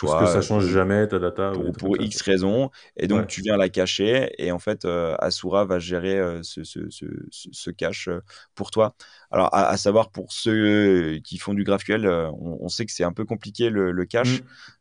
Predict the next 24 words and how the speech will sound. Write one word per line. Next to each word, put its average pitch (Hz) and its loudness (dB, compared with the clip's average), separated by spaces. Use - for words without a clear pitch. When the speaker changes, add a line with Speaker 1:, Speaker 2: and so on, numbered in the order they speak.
Speaker 2:
euh, 85 2
parce 92 -4
que, 104 -2
bah, 82 0
c'est - -6
le 85 -2
client 107 -2
qui 98 -8
demande, 101 2
donc 90 -6
c'est, - -10
on, 85 -8
on 87 -10
peut 90 -12
pas 101 2
savoir, 101 4
euh, 90 6
on 85 0
peut 87 -14
pas 98 0
cacher 104 2
à, 98 4
à - -4
l'avance. 95 0